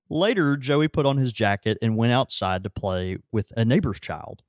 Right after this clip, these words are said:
I asked Alan, "Do you find family life easy?" He didn't answer directly. He said that during the past few weeks, since the birth of Anna,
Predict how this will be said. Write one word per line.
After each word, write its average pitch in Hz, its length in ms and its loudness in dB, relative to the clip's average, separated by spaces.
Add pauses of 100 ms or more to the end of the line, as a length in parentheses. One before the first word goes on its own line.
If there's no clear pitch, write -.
(220)
I 123 120 0
asked 233 260 0
Alan, 117 320 2
"Do 135 80 -2
you 175 100 -2
find 254 560 -2
family 175 640 -2 (180)
life 127 440 2 (100)
easy?" 120 440 -2 (500)
He 165 100 0
didn't 208 240 2
answer 156 320 0
directly. 113 600 0 (240)
He 165 140 0
said 175 440 4
that 123 160 0
during 208 400 4
the 156 60 0
past 151 300 -2
few 127 200 0
weeks, 151 400 0
since 135 160 0
the 120 100 -2
birth 113 240 2
of 95 180 -2
Anna, 113 380 0